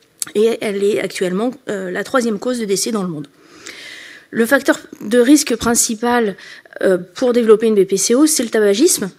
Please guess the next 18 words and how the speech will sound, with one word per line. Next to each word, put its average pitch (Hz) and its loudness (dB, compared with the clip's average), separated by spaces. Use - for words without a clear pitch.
Cependant, 254 2
il 330 8
est 226 4
maintenant 220 -2
clairement, 254 0
euh, 196 -4
admis 208 2
que, 233 -2
euh, 185 -6
certains 285 0
B 254 0
P 240 -4
C 233 -2
O 220 0
ne 220 2
sont 294 0
pas 220 -4
fumeurs 202 -6